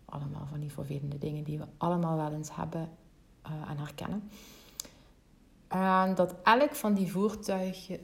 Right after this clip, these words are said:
voertuigen of mensen of dieren represente-, ja, eigenlijk, eh, een gedachte represente-, representeren. Ik kom niet met mijn woorden.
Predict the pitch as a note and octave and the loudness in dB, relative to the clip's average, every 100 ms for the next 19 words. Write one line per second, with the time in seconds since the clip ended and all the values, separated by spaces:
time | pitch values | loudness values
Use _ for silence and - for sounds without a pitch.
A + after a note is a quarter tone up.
0 | - - F#3+ F#3+ E3+ E3 D#3+ D#3+ D#3+ E3 | -10 -8 -2 0 0 -2 -4 -4 -2 -4
1 | - - C#3 - D3+ D#3 D3 C#3+ C#3+ D3+ | -6 -6 -8 -4 -2 -2 -4 -6 -8 -12
2 | - - - - - - - - - - | -14 -20 -20 -20 -20 -20 -16 -14 -14 -20
3 | - D#3+ D#3+ D#3+ E3 D3+ C#3+ - E3+ - | -6 -2 -2 -2 -6 -8 -6 -4 -4 -8
4 | - D#3 D3+ - D3+ D3 - - - D3+ | -8 -6 -6 -6 -8 -8 -12 -14 -10 -8
5 | D3 D3 D3+ - D3+ D3+ - D3+ D3+ D#3+ | -6 -6 -8 -6 -6 -6 -8 -4 -2 -2
6 | - E3 D#3+ - - - D#3 - C#3 D#3 | -4 -4 -4 -8 -10 -6 -6 -6 -8 -8
7 | - - - - D#3+ D#3 C#3+ C#3 - C#3 | -12 -14 -20 -10 -8 -6 -6 -6 0 0
8 | C#3 C3+ - - - - D3 D3 D3 D3 | 0 -4 -10 -16 -12 -6 -4 -4 -4 -4
9 | C#3+ - C#3+ | -4 -4 -8